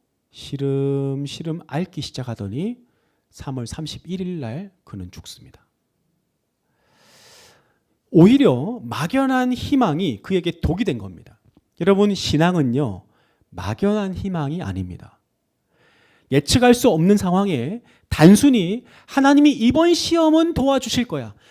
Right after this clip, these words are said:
내년에는 달라질 거야", 이런 맹목적인 믿음으로 내가 견딜 수 있는 어떤 마지노선을 정해놓는 것은 자칫 우리의 신앙을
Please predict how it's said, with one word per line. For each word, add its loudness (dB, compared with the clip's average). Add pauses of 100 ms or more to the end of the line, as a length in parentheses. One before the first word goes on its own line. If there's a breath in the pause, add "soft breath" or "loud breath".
(100)
내년에는 6
달라질 0
거야", -8 (240 soft breath)
이런 6
맹목적인 6
믿음으로 2 (180 loud breath)
내가 4
견딜 6
수 -4
있는 0
어떤 0
마지노선을 0
정해놓는 2
것은 -4 (240 soft breath)
자칫 -2
우리의 -4
신앙을 -4